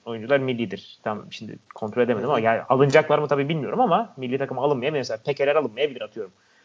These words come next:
Speaker 1: E, ya da Ole Rahmel alınmayabilir. Ama, e, aşağı yukarı herkesin alınacağını da düşünecek olursak gerçekten geri döndüğünde mesela kimler sağ kaldı diye bakacak bu adam.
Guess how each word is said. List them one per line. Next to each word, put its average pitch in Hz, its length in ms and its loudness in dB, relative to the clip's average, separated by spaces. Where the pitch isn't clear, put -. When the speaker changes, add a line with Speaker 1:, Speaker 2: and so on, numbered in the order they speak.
Speaker 1:
E, 107 100 -6
ya 113 100 0
da 110 60 -2
Ole 131 220 4
Rahmel 131 300 4
alınmayabilir. 123 580 -2
Ama, 151 380 4
e, 117 320 -2
aşağı 117 280 4
yukarı 160 200 4
herkesin 175 480 2
alınacağını 147 460 -4
da 147 100 -6
düşünecek 143 440 -8
olursak 170 460 -4
gerçekten 180 580 2
geri 185 240 -2
döndüğünde 156 340 -4
mesela 185 240 -4
kimler 190 340 -2
sağ 165 240 0
kaldı 135 280 -2
diye 180 160 -2
bakacak 175 360 -2
bu 123 100 -8
adam. 101 140 -18